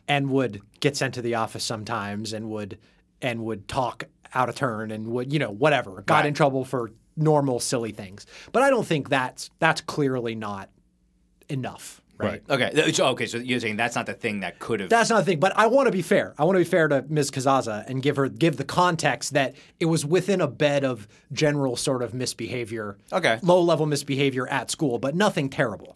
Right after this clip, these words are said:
Speaker 1: Okay, so the first story is earlier that junior year, playing basketball on the basketball team, first time ever, the basketball team decides to do a travel trip.
Speaker 2: Oh.
Speaker 1: Get the money together. We go to a tournament in Vegas
Speaker 2: Whoa.
Speaker 1: over, over New Year's.
Speaker 2: You guys did it hard.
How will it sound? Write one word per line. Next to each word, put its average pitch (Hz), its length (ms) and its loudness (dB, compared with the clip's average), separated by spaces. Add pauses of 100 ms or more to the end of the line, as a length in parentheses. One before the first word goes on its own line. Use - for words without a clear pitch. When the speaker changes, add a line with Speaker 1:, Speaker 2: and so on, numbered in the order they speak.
Speaker 1:
Okay, 165 320 2 (180)
so 180 220 2
the 160 60 2
first 214 280 0
story 107 420 -2
is 147 340 0 (180)
earlier 175 480 4
that 131 260 0
junior 117 400 -6
year, 104 300 -8 (560)
playing 156 260 0
basketball 120 720 -4
on 127 140 -6
the 131 60 -4
basketball 113 400 -6
team, 101 360 -12 (260)
first 147 380 0
time 151 240 -2
ever, 113 480 -6
the 110 80 -6
basketball 123 440 -2
team 120 260 -8
decides 113 500 -6
to 127 100 -8
do 107 380 -6 (380)
a 101 360 -8 (260)
travel 117 340 -2
trip. - 300 -16 (360)
Speaker 2:
Oh. 196 200 -10 (220)
Speaker 1:
Get 139 120 0
the 135 80 -2
money 139 280 0
together. 123 480 -2 (380)
We 135 120 -2
go 135 200 0
to 131 400 -4
a 117 60 -14
tournament 160 580 -2
in 123 120 -8
Vegas 104 720 -6
Speaker 2:
Whoa. 117 580 2
Speaker 1:
over, 131 180 -2
over 127 60 -2
New 123 200 -4
Year's. 95 300 -10
Speaker 2:
You 165 80 -4
guys 143 200 2
did 123 140 -4
it 95 100 -6
hard. 107 460 -2